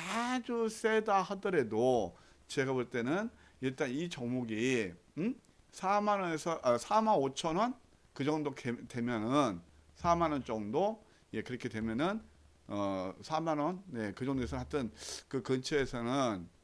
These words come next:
뭐 좀 이게 보수적으로 보면은 이제 그 전에도 하겠지만 일정 부분은 내일은 좀 수익 실현하는 것도 괜찮아요. 점 상한가 아니면.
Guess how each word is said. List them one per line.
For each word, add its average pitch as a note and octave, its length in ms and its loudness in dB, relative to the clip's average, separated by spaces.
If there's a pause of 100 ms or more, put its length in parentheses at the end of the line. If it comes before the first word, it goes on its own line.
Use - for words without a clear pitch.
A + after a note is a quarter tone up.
(140)
뭐 F2+ 200 -12
좀 A#2 320 -10
이게 A#2 140 -6
보수적으로 C3 540 -2
보면은 G#2+ 500 -4
이제 F#2+ 240 -6 (260)
그 C3 140 -4
전에도 A#2+ 320 -2
하겠지만 A#2+ 720 -2 (360)
일정 F#3 400 2
부분은 C3 340 -2
내일은 A2+ 220 4
좀 A2+ 120 -8
수익 G3 240 -2
실현하는 C3+ 340 -2
것도 F#2+ 140 -14
괜찮아요. F#2+ 320 -4
점 A#3+ 260 4
상한가 G#3 460 0
아니면. G2 440 -4